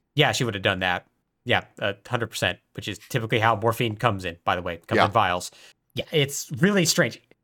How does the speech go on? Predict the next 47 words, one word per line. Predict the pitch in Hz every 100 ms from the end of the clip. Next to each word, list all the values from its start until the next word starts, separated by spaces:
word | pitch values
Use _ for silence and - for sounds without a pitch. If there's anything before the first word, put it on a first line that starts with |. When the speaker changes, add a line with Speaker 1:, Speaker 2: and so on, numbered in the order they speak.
| _ 160
Speaker 1:
Yeah, | 147
w-, | 190 208
this | 226
is | 262
one | 330 269
of |
those | 269 -
things | 226 208
where, | 165 165
being | 170 165
a |
nurse, | 117 120 135
I | 185 131
was | 131 117
overjoyed | 131 135 127 120 110 120
when | 117 123
a | 117
Speaker 2:
<laughs> | - 113
Speaker 1:
bottle | 131 131
of | 110 104
morphine | 117 113 143
came | 139 143
out | 139
and | 131
they | 113
went, | 104 107 -
"Oh, | - 294 311 156 101 - - - _
this | 247 240
is | 160
how, | - 202 170 139 - - - _ 233 185 - - 139
uh, | 147 254
Ingrid | 233 214 143 156 139
got | 175 190
the | 156
morphine | 160 330 185 190
in | 147
her | 123
system." | - - 131 120
And |
I'm | 131 139
like, | 139 131 -
"Ha | 262 -
ha, | 240 185 131
no, | 123 101
it | 98
isn't." | 110 123 - -
Speaker 2:
No. | 110 110 107 110